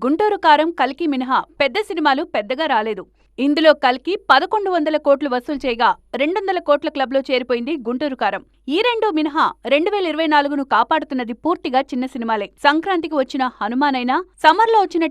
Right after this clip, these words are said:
టిల్లు స్క్వేర్ అయినా, సేవియర్స్ మాత్రంలో బడ్జెట్ సినిమాలే. కల్కి తర్వాత కళ తప్పిన బాక్సాఫీస్ను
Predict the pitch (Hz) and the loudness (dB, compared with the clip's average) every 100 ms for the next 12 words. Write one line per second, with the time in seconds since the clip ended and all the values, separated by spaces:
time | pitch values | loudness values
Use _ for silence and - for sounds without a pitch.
0 | 302 302 349 330 269 277 277 262 294 - | 0 0 0 0 2 2 2 0 -2 -4
1 | _ 233 247 285 339 320 294 294 311 294 | _ -2 0 2 0 0 2 2 2 0
2 | 359 302 254 240 302 285 254 254 226 - | 0 2 0 0 -6 -6 -2 -2 -2 -10
3 | _ - 359 453 494 415 370 359 370 370 | _ 2 4 4 0 0 2 4 2 0
4 | 285 294 381 415 370 302 247 302 - 339 | 0 0 0 -4 -2 0 2 0 0 -4
5 | 302 - 294 | -4 -2 -2